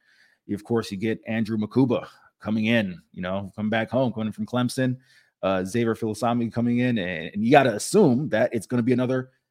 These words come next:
safety rotation, even with Michael Taft. You know, he's not going anywhere. He's, you know, burnt orange and white through and through, Austin native. He's not going anywhere. So there's three names, which would have been in addition to Jaron, should he have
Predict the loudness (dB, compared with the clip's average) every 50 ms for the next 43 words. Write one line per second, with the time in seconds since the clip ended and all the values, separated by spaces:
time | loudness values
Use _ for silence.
0 | _ _ -16 -6 2 4 4 4 4 2 4 6 6 4 4 2 -2 -2 -2 -4
1 | -4 -2 -2 0 0 0 0 0 0 0 -2 -4 0 2 2 2 2 2 -2 -4
2 | -2 -2 0 0 0 -2 -2 -4 -6 -6 -6 -6 -6 -6 -4 -2 -2 -2 -2 -2
3 | -2 -2 -4 -6 -18 _ -10 -8 -6 -6 -6 -4 -4 -6 -4 -4 -4 -4 -4 -4
4 | -4 -4 -4 -4 -4 -4 _ -6 -4 -4 -4 -4 -4 -2 -2 0 2 2 0 0
5 | -2 -4 -4 -4 -4 -4 -4 -4 -2 -2 -2 -4 -4 -4 -4 -2 -2 -2 -2 -2
6 | -2 -2 -2 -2 -6 -6 -6 _ _ _ -20 -20 -20 -20 _ _ _ _ 4 6
7 | 8 8 8 6 4 4 2 2 0 -2 -4 -2 -2 0 0 0 0 0 -4 -2
8 | -2 -2 -2 -2 -2 -6 -6 -4 -4 -4 -2 -2 -4 -4 -6 -10 -14 -4 -4 -2
9 | -2 -2 -2 -2 0 0 -2 -6 -8 -10 -4 -2 -2 -2 -4